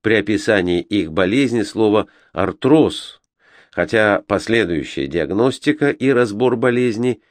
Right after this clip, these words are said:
часто не подтверждают этот диагноз и позволяют настаивать на диагнозе артрит.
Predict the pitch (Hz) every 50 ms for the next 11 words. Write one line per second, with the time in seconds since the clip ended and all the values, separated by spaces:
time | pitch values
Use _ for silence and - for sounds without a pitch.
0 | _ _ _ _ - 123 117 110 104 - - 120 120 123 123 - 135 131 - 113
1 | 127 135 120 120 131 151 180 180 175 156 135 - - 120 104 - 101 98 87 82
2 | 92 104 101 90 85 76 69 65 62 58 - - _ _ 95 101 - 107 95 85
3 | 92 92 85 87 92 92 90 82 85 90 85 78 - - - 95 92 95 101 104
4 | 120 - - 85 90 85 78 80 95 80 73 69 69 80 87 85 78 101 - -
5 | 113 107 104 104 - - 135 117 151 151 151 - - _